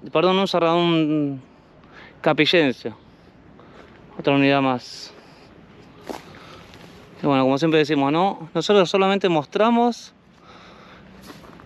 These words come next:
y te contamos lo que no encontramos. Después la responsabilidad de todo esto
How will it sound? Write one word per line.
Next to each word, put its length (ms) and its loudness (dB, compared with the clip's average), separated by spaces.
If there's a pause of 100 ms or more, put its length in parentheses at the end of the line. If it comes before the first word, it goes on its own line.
(120)
y 140 0
te 140 2
contamos 440 2
lo 80 2
que 80 2
no 80 2
encontramos. 840 -2 (1160)
Después 240 2
la 100 4
responsabilidad 720 2
de 140 2
todo 240 2
esto 500 0